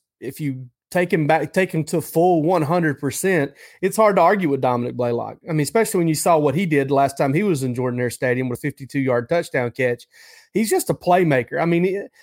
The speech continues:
I don't know what he's gonna run or what he will run when he's a hundred percent healthy.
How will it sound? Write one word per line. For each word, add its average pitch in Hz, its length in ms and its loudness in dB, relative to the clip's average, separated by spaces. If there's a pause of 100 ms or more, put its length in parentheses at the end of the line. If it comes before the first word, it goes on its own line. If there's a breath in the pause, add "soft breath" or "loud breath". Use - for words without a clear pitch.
(160 loud breath)
I 269 80 4
don't 247 160 2
know 175 100 4
what 156 260 4
he's 165 240 0
gonna 160 200 2
run 156 400 2
or 131 140 0
what 151 180 0
he 156 160 -2
will 151 380 0
run 156 300 2
when 139 100 0
he's 151 120 -2
a 127 60 -2
hundred 156 240 -2
percent 151 320 -4
healthy. 151 540 -2